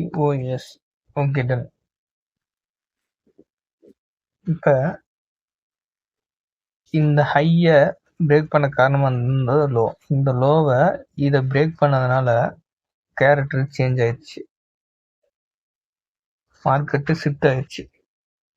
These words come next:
சி ஹெச் ஓ, சி ஹெச் ஆர், எம் எம் எஸ், மார்க்கெட் ஸ்ட்ரக்சர் ஷிஃப்ட்னு சொல்லலாம். சேஞ்ச் ஆஃப் கேரக்டருங்கிறதும் சொல்லலாம். ஓகே, டன்.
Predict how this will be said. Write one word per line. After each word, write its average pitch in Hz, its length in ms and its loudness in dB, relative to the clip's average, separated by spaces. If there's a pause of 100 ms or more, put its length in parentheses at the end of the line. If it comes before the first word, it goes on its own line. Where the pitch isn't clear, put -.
சி 143 180 -2
ஹெச் 135 280 -4
ஓ, 151 100 -4 (1500)
சி - 240 -4
ஹெச் 151 300 -2
ஆர், 135 240 -2 (1500)
எம் 139 220 0
எம் 131 140 0
எஸ், - 140 -8 (220)
மார்க்கெட் 139 380 0
ஸ்ட்ரக்சர் 131 380 -6
ஷிஃப்ட்னு 131 400 -4
சொல்லலாம். 135 420 0 (960)
சேஞ்ச் 143 280 2
ஆஃப் 131 180 0
கேரக்டருங்கிறதும் 123 720 -2
சொல்லலாம். 110 360 -4 (320)
ஓகே, 113 300 -6 (1000)
டன். 123 260 -2